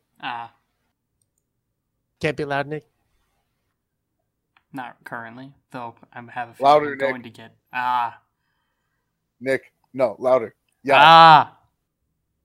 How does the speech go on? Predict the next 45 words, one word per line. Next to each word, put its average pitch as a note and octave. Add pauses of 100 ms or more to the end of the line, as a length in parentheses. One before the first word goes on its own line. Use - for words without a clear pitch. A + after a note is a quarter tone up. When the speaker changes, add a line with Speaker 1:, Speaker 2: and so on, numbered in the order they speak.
(520)
Speaker 2:
It's A2+
like D3
the E3
Speaker 3:
Yell F3+
your F3+ (120)
Speaker 2:
battery. A#2+
Speaker 3:
heart -
out. B2 (640)
Speaker 2:
Don't B2
actually. A2 (340)
Speaker 3:
Yell E3+
like F3+
you F3+
mean E3+
it. - (540)
Speaker 2:
Or D3
don't. B2 (360)
Maybe A#3+
what G3+
he F3
means D3+
is C#3
to C3+
be B2+
a, B2
uh, A#2+ (320)
a C3
quiet C#3
person. A2+ (340)
So -
he C#3
is C3+
railing A#2
like A2
he A2+
means A2
it. A2+ (1080)
Speaker 3:
Oh, G#3+
no, G#3
I, F3+
I D#3+
don't G#3
mean F#3
him D#3+
being C#3